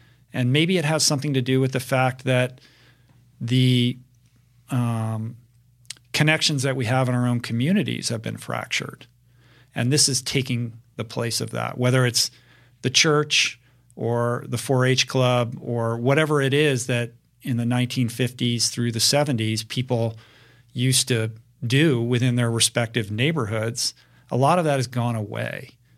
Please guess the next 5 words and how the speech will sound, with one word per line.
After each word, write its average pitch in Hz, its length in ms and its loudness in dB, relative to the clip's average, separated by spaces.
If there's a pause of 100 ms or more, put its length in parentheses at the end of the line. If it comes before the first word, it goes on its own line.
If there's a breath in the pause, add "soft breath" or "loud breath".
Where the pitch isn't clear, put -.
(320 soft breath)
and 110 120 -2
we've 113 160 0
become 123 500 0
suburbanized 113 1200 0
and, 113 520 -4